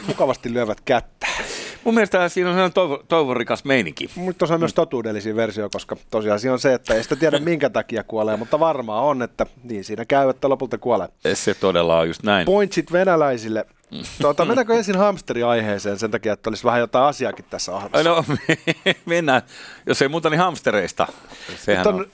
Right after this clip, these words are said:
Speaker 1: nimittäin semmoinen asia, että sä tiedät nämä geenisakset, tämä crispr-teknologia.
Speaker 2: On kuullut, joo.
Speaker 1: Niin geenisaksella, kun sörkkii asioita, niin, eh, tulee muutoksia.
Speaker 2: Mhm.
Speaker 1: Joskus se tulee vahingossa, niin kuin tämän hamsterin kohdalla.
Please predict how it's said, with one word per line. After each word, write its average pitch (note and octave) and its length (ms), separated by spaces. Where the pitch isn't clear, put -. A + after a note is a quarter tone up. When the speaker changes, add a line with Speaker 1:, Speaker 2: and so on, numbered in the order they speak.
Speaker 1:
nimittäin F#3+ 320
semmoinen F3+ 320
asia, C#3 220
että G#2 300
sä - 200
tiedät D#3+ 280
nämä C3 260
geenisakset, B2 1000
tämä G2+ 220
crispr-teknologia. G2+ 880
Speaker 2:
On A#2+ 200
kuullut, A2 440
joo. E2 220
Speaker 1:
Niin A#2 120
geenisaksella, C3 640
kun G#2 100
sörkkii E3+ 540
asioita, G#2+ 520
niin, G#2+ 420
eh, G2 320
tulee F3+ 180
muutoksia. F3+ 540
Speaker 2:
Mhm. D#2+ 220
Speaker 1:
Joskus F3 280
se C3+ 80
tulee C#3 300
vahingossa, D#3 540
niin F#2+ 100
kuin - 140
tämän A#2+ 200
hamsterin G#2+ 440
kohdalla. E2+ 420